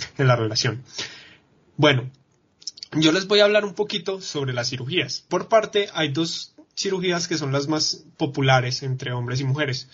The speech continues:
Para las mujeres está la ligadura de trompas y para los hombres está la vasectomía. Ambas cirugías, eh, son reversibles, pero esto lo tiene que diagnosticar el médico que practicó la cirugía. Entonces, ¿en qué consiste la ligadura de trompas?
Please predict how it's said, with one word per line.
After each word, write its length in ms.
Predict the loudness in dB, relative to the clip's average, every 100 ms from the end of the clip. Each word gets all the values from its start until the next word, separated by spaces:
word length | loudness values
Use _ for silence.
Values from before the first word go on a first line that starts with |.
| -20 -4
Para 160 | 2 4
las 100 | 4
mujeres 380 | 0 0 0 0
está 260 | -4 0
la 80 | 2
ligadura 460 | 2 4 2 2 0
de 60 | 0
trompas 520 | 0 0 0 -6 -10 _
y 80 | -2
para 200 | 0 2
los 140 | 0
hombres 260 | 0 -2 -2
está 220 | -2 0
la 100 | 2
vasectomía. 640 | 2 0 -4 2 2 2 -4 _
Ambas 280 | 2 4 2
cirugías, 540 | -2 0 2 2 -2 -6
eh, 580 | -4 -2 -2 -2 -4 -6
son 280 | -4 -4 -2
reversibles, 840 | 0 0 0 -2 -2 -4 -4 -6
pero 220 | 0 4 4
esto 220 | 2 0
lo 120 | 0
tiene 200 | 0 -2
que 120 | -4 -8
diagnosticar 680 | -2 0 2 0 -2 -4 0
el 120 | 2
médico 500 | 2 2 2 0 -4 -12 _
que 180 | -6 -6 -12 _ 0
practicó 420 | 0 0 -4 0
la 140 | 2
cirugía. 440 | 2 0 0 -2 -4 _ _ -20 -20 _ _ _ _
Entonces, 500 | -4 2 2 2 0
¿en 100 | 2
qué 160 | 2
consiste 640 | 2 0 0 -2 0 0 0
la 140 | 0
ligadura 460 | 2 4 2 2 2
de 80 | 2
trompas? 500 | 0 -2 -2 -10